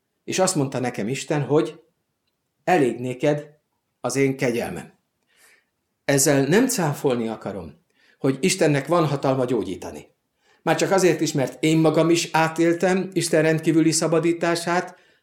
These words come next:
halál közeli helyzetben. A családomban is több olyat föl tudok sorolni, amikor Isten különös módon avatkozott be. Lelkipásztori szolgálatom során is tapasztaltam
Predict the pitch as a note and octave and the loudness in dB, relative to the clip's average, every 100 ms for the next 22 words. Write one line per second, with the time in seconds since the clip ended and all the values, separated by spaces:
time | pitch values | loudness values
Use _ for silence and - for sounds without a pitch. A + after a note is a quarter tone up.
0 | - D3+ D#3 D3 E3+ D3+ D#3 D#3+ D3+ D3+ | 2 4 6 4 2 2 4 2 0 -2
1 | D#3 D#3+ E3 E3+ D#3 F3+ F#3 - - _ | 2 2 2 0 0 0 -2 -6 -18 _
2 | _ _ _ - B2 E3 D#3 D#3 E3 D#3+ | _ _ _ -10 0 4 4 4 2 2
3 | E3 E3 D#3+ - - - E3+ - - D#3+ | 0 0 -4 -8 -8 0 0 0 0 2
4 | D#3 D#3 F3 E3 E3 D#3+ - F3+ E3+ E3 | 2 2 0 0 0 -2 -2 0 2 2
5 | D#3 C#3+ C3+ C#3 D#3+ - C#3 B2 - _ | 0 -2 -2 -2 -2 0 -2 -2 -12 _
6 | _ F#3 F3+ E3+ F3 E3+ E3+ E3+ F3 E3+ | _ 8 8 8 2 0 0 2 -2 -4
7 | - D#3+ E3 E3+ E3 F3 E3+ F#3+ G3 - | -4 0 0 0 -2 -2 0 0 -2 -6
8 | _ _ _ _ _ _ _ C#3+ D#3 D#3+ | _ _ _ _ _ _ _ 2 2 2
9 | D#3 C#3+ - C#3 B2+ E3 E3+ D#3+ D#3+ D#3 | 2 0 0 -2 0 0 2 2 2 2
10 | D3+ D3+ D3 - - - F3+ D3+ C#3+ C3 | 0 0 -6 -16 -6 2 4 4 2 0
11 | E3 D#3 C#3+ - C#3 C3 C3 A#2 | -2 0 -2 0 -2 0 -4 -6